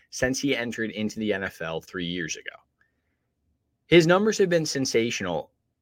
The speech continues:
pretty much every single year that he's en-, that he's been in this league. I mean, there's really no denying how great this guy is. So if we just look at his, we look at his stats, his rookie year, sixty-six point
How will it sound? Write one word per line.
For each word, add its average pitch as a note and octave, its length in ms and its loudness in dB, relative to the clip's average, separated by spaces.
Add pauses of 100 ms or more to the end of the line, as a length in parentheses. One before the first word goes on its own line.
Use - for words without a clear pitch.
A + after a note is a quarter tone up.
(220)
pretty G3+ 240 6
much C#3 240 2
every A#2+ 260 2
single G#2+ 300 -2
year F#2 220 -2
that E2+ 160 -4
he's G2 260 -8
en-, F2+ 220 -10
that F#2+ 160 -4
he's F#2 240 -8
been F#2+ 340 0
in F#2 260 -8
this E2 220 -6
league. - 300 -16 (640)
I - 80 0
mean, A#2+ 140 0
there's A2+ 200 0
really D#3+ 420 0
no B2 560 4
denying G2 680 0
how G#2 260 -2
great F#2 360 -6
this - 160 -6
guy - 260 -8 (100)
is. - 120 -20 (640)
So C3 400 6
if A2+ 100 2
we E3+ 140 2
just E3+ 160 -2
look D#3 200 2
at C#3+ 80 -2
his, A#2+ 300 -2
we A#2 100 0
look C#3+ 180 2
at C#3 60 0
his C3 160 0
stats, - 460 -2 (680)
his B2+ 180 0
rookie C#3+ 260 0
year, G2 320 -2 (520)
sixty-six E3+ 680 -2
point C#3+ 320 -2